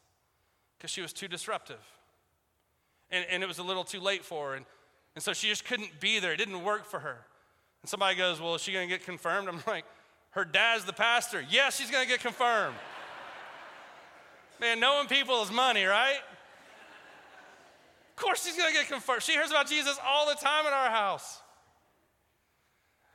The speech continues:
But it's just one of those signs that, that it was different for us, as it always is with her.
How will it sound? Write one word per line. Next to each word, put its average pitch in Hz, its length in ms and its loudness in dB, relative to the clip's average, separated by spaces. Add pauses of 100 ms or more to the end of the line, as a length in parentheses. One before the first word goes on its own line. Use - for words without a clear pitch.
(200)
But 185 100 -4
it's 196 160 -2
just 247 180 -6
one 240 140 0
of 233 60 0
those 226 160 2
signs 226 460 0
that, 175 200 -10 (1600)
that 147 80 -10
it 190 40 -4
was 196 120 -8
different 247 360 -2
for 190 160 -2
us, - 400 -4 (2000)
as 156 60 -10
it 185 100 -2
always 208 360 2
is 165 160 -6
with 147 140 -16
her. 127 220 -14